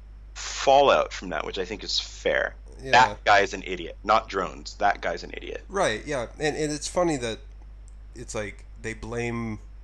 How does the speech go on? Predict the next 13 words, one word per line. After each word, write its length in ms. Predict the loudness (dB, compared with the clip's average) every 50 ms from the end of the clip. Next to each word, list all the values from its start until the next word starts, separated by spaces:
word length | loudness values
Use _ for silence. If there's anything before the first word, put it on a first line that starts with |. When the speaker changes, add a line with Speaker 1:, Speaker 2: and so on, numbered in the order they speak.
| -16 -12
Speaker 2:
the 80 | -12 -12
drones 680 | -8 -4 -2 -2 -2 -2 -2 -4 -6 -8 -10 -12 -14 -14 -16 -16 -16 -16 -16 -14
for 140 | -12 -10 -10
the 160 | -8 -8 -6
issue 240 | -6 -6 -4 -4 -4
and 100 | -4 -4
not 180 | -4 -4 -6
the 60 | -8 -8
person 420 | -6 -6 -4 -4 -4 -4 -6 -6
doing 300 | -4 -2 -2 -2 -2 -4
it, 160 | -6 -8 -8 -8
you 80 | -8 -6
know? 200 | -6 -6 -8